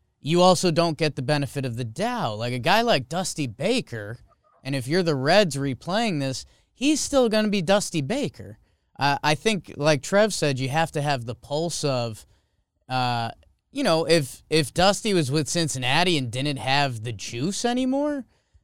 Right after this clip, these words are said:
then you kinda, you have to have that conversation with Dusty, and if it's not there, it's not there. Um, my guess would be that Dusty still had the juice 'cause he still has it today.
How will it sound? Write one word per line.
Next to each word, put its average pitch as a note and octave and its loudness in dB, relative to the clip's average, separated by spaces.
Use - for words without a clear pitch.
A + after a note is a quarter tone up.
then F3+ 0
you F3+ 2
kinda, D#3 4
you D3+ 0
have E3+ 4
to E3+ 0
have D#3 4
that C#3 0
conversation C#3 -2
with A#2 -6
Dusty, C#3 0
and B2+ -4
if A#2+ -8
it's B2+ -6
not C3+ -2
there, C#3+ 0
it's B2+ -6
not B2 -6
there. D3 -6
Um, B2 0
my B2 2
guess G3+ 0
would G3 0
be A3 0
that B3 -2
Dusty B3 -2
still C4 -2
had B3+ 2
the A#3 -2
juice D#3 -4
'cause D3 -2
he D3 -2
still - 0
has G3 4
it F3 -4
today. D#3+ -4